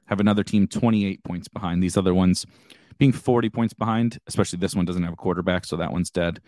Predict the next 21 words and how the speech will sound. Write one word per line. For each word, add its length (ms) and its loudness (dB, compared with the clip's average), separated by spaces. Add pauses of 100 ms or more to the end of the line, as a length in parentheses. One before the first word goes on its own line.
(200)
Mariota 440 4
and 200 0
Wentz. 340 2 (420)
Uh, 100 -4 (100)
un-, 180 4
unfortunately, 800 -2 (1000)
C 200 2
M 120 0
C 160 -6
team 340 -8 (460)
dying. 440 -4
I 60 0
don't 80 4
think 160 -2
I'm 60 6
gonna 120 2
get 160 -6
any 160 -6
C 160 -10
M 120 -8
C 240 -8